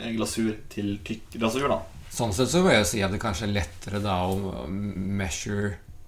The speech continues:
Speaker 2: eh, mat enn det er for eksempel når folk spør meg, "Hvor stor leilighet har du da?" Så sier jeg, "Vel,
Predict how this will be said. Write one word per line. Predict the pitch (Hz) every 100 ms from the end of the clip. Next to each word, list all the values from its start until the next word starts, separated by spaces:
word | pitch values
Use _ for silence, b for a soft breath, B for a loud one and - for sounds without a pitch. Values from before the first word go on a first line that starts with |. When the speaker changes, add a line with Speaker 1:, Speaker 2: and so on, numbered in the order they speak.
| - - - - - -
Speaker 2:
eh, | 95 98 92
mat | 95 98 120 - 110
enn | 98
det | 92
er | 95
for | 98
eksempel | 98 95 104 - 107
når | 110
folk | - 117
spør | - - 107 101
meg, | 98 B B -
"Hvor | 220
stor | 175 170
leilighet | 170 120 120 127
har | 139
du | 175
da?" | 285 - B B B -
Så | 120
sier | 151
jeg, | 131 143
"Vel, | 170 202